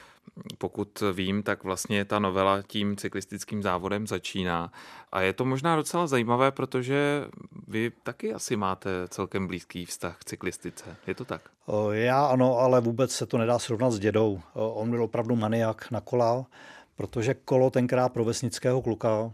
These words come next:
Speaker 2: jako byl děda, on byl teda z té nejchudší rodiny ve vesnici Lipí,
Speaker 1: Hmm.
Speaker 2: tak to byl nedostižný sen. On se potom dokonce i vyučil opravářem, o, kol, protože u toho kola chtěl být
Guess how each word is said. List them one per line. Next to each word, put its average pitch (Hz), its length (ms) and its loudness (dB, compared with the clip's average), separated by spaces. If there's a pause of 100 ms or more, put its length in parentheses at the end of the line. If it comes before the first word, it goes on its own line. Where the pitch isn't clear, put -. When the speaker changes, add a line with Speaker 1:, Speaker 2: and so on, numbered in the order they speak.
(100)
Speaker 2:
jako 117 220 -4
byl 120 120 2
děda, 107 420 0
on 110 140 -12
byl 113 120 -2
teda 117 440 0
z - 120 -12
té 131 100 -4
nejchudší 117 800 -4
rodiny 113 680 0
ve 107 140 -2
vesnici 110 380 -4
Lipí, 120 420 -2 (200)
Speaker 1:
Hmm. 107 160 -4
Speaker 2:
tak 95 120 -4
to 113 100 -6
byl 120 120 0
nedostižný 117 540 -2
sen. 110 400 0 (320)
On 104 120 -8
se 117 120 -4
potom 117 240 -2
dokonce 120 340 -2
i - 20 0
vyučil 113 440 -2
opravářem, 120 800 0
o, 117 280 -12 (440)
kol, 123 380 2 (420)
protože 117 320 -4
u 113 100 -2
toho 123 160 0
kola 123 200 2
chtěl 123 260 0
být 117 260 -2